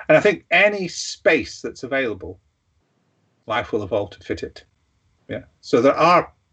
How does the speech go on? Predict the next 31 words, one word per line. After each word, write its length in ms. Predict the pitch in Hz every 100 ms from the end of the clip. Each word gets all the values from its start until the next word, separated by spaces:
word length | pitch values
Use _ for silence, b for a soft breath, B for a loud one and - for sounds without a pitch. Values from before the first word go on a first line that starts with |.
| _ -
bacteria 560 | 123 - 135 117 107
out 200 | 107 110
there 140 | 113 107
which 180 | -
are 40 | 104
really 440 | 107 123 202 196
good 140 | 165 151
at 60 |
eating 320 | 143 139 135
plastic. 560 | 131 120 - - - - _ _ _ _ _ _ _ _ _ _ _ _ -
You 80 |
know, 40 | 117
we've 180 | 120 143
given, 280 | 131 135
we've 160 | 117 117
put 200 | - -
enough 280 | 131 147 -
plastic 400 | 127 - 120 113
into 160 | 110
the 80 | 113
environment 540 | 104 104 104 104 98 117
that 120 | 104 - _ -
it's, 280 | 120 - - _ - b b b b b _ _ -
it's 200 | 139 -
been 240 | 127 117
an 100 | 117
evolutionarily 1000 | 175 170 143 135 135 123 123 120 120 113 -
successful 720 | - - - 226 - - 156
strategy 600 | - - - 101 - 82
to 160 | - 120
evolve 380 | 104 107 98